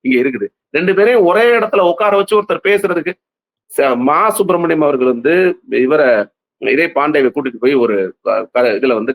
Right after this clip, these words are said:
கலந்துக்க வைக்கிறார். கலந்துக்க வச்சு பேச வைக்கிறார். தி மு கவுடைய ஒரு கூட்டத்துக்கு. அந்த கூட்டத்துக்கு எல்லாருக்குமே எதுக்கு இவரை கூட்டிட்டு வந்து எதிர்கருத்தியலாளர் கூட்டிட்டு வர்றாங்கன்னு சொல்லிட்டு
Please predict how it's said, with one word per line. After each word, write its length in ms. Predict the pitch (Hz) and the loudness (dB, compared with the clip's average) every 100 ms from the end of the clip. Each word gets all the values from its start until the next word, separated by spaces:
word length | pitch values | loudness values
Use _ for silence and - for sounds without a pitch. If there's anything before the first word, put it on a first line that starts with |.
| 113 | -2
கலந்துக்க 320 | 123 117 95 | 0 -2 -4
வைக்கிறார். 420 | - 90 - - | -8 -20 -10 -4
கலந்துக்க 200 | 165 151 | -2 0
வச்சு 280 | 127 127 190 | -2 -4 -4
பேச 260 | 143 139 120 | -4 -2 -2
வைக்கிறார். 240 | 110 202 | -2 -2
தி 120 | 190 | -2
மு 100 | 185 - | -2 0
கவுடைய 420 | 139 117 123 175 - _ _ _ | 0 2 0 -2 -6 _ _ _
ஒரு 260 | 123 117 - | -4 -2 -2
கூட்டத்துக்கு. 400 | 151 104 107 95 - _ _ _ | -4 -4 -8 -16 -18 _ _ _
அந்த 260 | - 277 240 | -4 -2 0
கூட்டத்துக்கு 680 | 214 226 180 175 226 240 | 0 0 -2 0 0 2
எல்லாருக்குமே 720 | 165 196 214 220 208 262 240 - | 2 2 2 0 0 2 0 0
எதுக்கு 360 | 170 214 262 | 0 0 -2
இவரை 220 | 208 220 214 | -2 -2 -2
கூட்டிட்டு 240 | 214 208 190 | -2 -2 0
வந்து 220 | 208 185 | 0 0
எதிர்கருத்தியலாளர் 720 | 226 220 202 196 185 165 165 135 | 0 0 0 0 0 2 0 -2
கூட்டிட்டு 260 | 196 180 | -4 0
வர்றாங்கன்னு 420 | 165 160 156 160 | 2 2 0 -2
சொல்லிட்டு 460 | 160 160 190 233 | -2 -4 0 -2